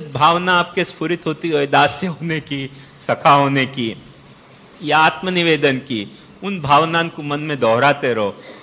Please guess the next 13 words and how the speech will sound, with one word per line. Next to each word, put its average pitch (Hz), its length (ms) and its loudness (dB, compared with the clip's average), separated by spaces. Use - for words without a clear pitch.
धीरे 156 200 -4
धीरे 131 260 0
भक्ति 117 360 -8
को 135 140 -6
बीज 113 280 -4
भाव 101 380 2
दृढ़ 143 220 2
होने 120 280 -2
की 127 140 -6
स्थिति 117 360 -6
पे 117 220 0
जाने 110 400 2
लगेगो। 90 480 -2